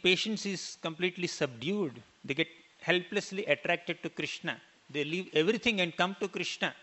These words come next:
"Patisutanvayat bhratrubandhavat ativilanghate achyutagataha gativirastavo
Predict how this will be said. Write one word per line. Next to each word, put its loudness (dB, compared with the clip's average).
"Patisutanvayat 4
bhratrubandhavat 4
ativilanghate 0
achyutagataha 4
gativirastavo 2